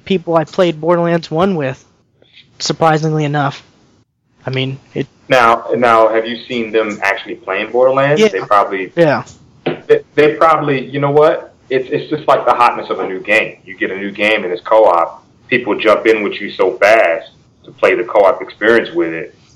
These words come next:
Speaker 2: You might, you know what I'm saying? You didn't have a chance to get to play with them, and they might fi-, they might have found other people to play with.
Speaker 1: That's
Speaker 2: 'Cause
Speaker 1: the
Speaker 2: that, that
Speaker 1: thing.
Speaker 2: happened
Speaker 1: Yeah,
Speaker 2: with,
Speaker 1: that's the
Speaker 2: you
Speaker 1: thing.
Speaker 2: know.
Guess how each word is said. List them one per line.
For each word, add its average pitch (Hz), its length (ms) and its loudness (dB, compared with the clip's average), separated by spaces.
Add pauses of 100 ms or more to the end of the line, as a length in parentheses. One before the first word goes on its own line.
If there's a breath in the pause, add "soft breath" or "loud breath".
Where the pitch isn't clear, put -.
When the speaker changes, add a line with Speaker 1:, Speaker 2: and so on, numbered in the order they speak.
(120)
Speaker 2:
You 98 140 -8
might, 92 380 0
you 104 160 -4
know 98 120 0
what 92 160 0
I'm - 40 -10
saying? 98 240 -2
You 101 100 -4
didn't 95 180 -4
have 95 120 -2
a 117 40 -8
chance 92 320 0
to 87 40 -12
get 92 360 -4
to 110 80 -8
play 101 220 2
with 90 260 -4
them, 113 260 2
and 175 120 -6
they 175 100 0
might 87 240 0
fi-, - 200 0
they 92 120 -4
might 87 160 0
have 85 100 -4
found 90 180 0
other 87 140 -2
people - 260 -10
to - 60 -12
play 104 200 0
with. 110 80 0
Speaker 1:
That's 196 180 0
Speaker 2:
'Cause - 100 -8
Speaker 1:
the - 60 4
Speaker 2:
that, - 100 0
that 208 60 2
Speaker 1:
thing. 214 100 2
Speaker 2:
happened - 220 -2
Speaker 1:
Yeah, 180 160 2
Speaker 2:
with, 156 80 0
Speaker 1:
that's 175 160 0
the 180 60 0
Speaker 2:
you - 20 -2
Speaker 1:
thing. 196 380 0
Speaker 2:
know. 147 40 -10